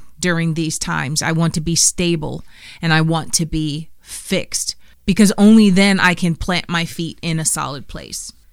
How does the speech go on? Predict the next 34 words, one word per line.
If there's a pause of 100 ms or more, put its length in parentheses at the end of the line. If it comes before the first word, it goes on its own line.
(160)
So
as
we
continue
to
just
talk
about
what
the
vine
does, (140)
we're
going
to
go
ahead (100)
as
we
continue
to
dive
into (140)
what (120)
stability
brings
and
being
in
Christ
and
being
an
anchor.